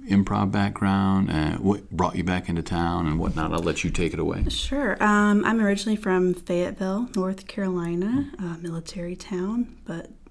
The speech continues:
Speaker 2: not a military kid. Um, grew up there, uh, went to Cape Fear High School, started doing theater in high school,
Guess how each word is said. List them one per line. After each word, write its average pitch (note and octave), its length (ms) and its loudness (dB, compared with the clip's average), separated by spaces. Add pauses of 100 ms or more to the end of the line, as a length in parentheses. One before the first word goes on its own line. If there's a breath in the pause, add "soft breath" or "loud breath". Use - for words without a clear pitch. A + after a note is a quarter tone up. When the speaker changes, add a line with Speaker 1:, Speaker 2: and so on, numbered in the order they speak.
Speaker 2:
not F3+ 260 -2
a F#3+ 40 -4
military F3+ 800 -4
kid. G#3 420 -6 (560 loud breath)
Um, G3 380 4
grew G3 220 0
up G3+ 220 -6
there, F#3+ 760 0
uh, F3 220 -2
went F3+ 140 2
to - 60 -12
Cape - 240 -6
Fear F#3 140 -2
High F#3 220 -4
School, G3 760 -2
started - 360 -8
doing F#3 220 0
theater F#3 340 0
in A3 200 0
high - 240 -6
school, B3+ 540 -4